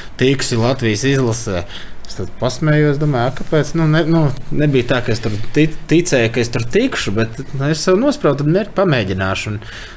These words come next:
un reāli man tas izdevās. Nezinu kā, protams, tas viss ir sali-, kā saka, salikās viss vienlaicīgi laikam. <laughs> Un, ā,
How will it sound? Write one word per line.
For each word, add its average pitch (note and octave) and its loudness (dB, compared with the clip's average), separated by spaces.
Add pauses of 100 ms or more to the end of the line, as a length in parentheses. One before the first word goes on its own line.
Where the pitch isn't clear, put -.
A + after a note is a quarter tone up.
(140)
un G#2 -2
reāli D#3+ 2
man F3 2
tas - -4
izdevās. B2+ 2
Nezinu A#2 0
kā, G3+ 0
protams, A2 -2
tas - -10
viss B2 -4
ir A#2 -2 (720)
sali-, C3 2 (360)
kā B2 0
saka, C3+ -2
salikās B2+ 2
viss C3+ -2 (240)
vienlaicīgi A2+ 2
laikam. G#2+ 0 (420)
<laughs> - -12
Un, G#2 -2
ā, A2 -2